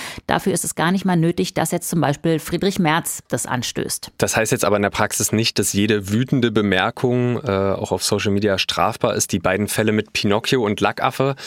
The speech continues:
Speaker 2: zeigen aber so ein bisschen, wo da die Linie gezogen wird, nämlich es muss ein erkennbarer Bezug zum politischen Handeln erkennbar sein, also so wie es bei Pinocchio halt ausgelegt wurde, weil Merz irgendwie als Lügner dann, äh, bezeichnet wurde,
Speaker 1: Mhm.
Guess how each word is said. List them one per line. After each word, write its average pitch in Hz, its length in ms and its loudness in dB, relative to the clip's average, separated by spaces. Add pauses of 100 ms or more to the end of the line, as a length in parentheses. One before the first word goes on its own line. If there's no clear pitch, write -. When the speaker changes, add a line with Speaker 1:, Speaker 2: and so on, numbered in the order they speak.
(560)
Speaker 2:
zeigen 131 500 2
aber 117 160 2
so 120 120 2
ein 113 120 0
bisschen, 131 340 0
wo 113 80 2
da 113 120 2
die 107 100 0
Linie 117 300 2
gezogen 143 400 0
wird, 147 180 -2
nämlich 123 460 0
es - 160 -2
muss 110 160 0
ein 107 60 -2
erkennbarer 113 580 0
Bezug 98 440 -4
zum 104 180 0
politischen 98 580 -2
Handeln 127 320 2
erkennbar 127 440 0
sein, 117 360 0 (120)
also - 280 -2
so 92 160 -2
wie 95 40 2
es 92 100 -4
bei 87 120 0
Pinocchio 92 540 0
halt 92 120 0
ausgelegt 110 840 -2
wurde, 110 300 0
weil 90 240 2 (520)
Merz - 480 0 (240)
irgendwie 92 300 -2
als - 180 -4
Lügner 123 520 -2 (180)
dann, 113 240 -2
äh, 107 320 -2
bezeichnet 107 400 -2
wurde, 107 180 0
Speaker 1:
Mhm. 147 560 0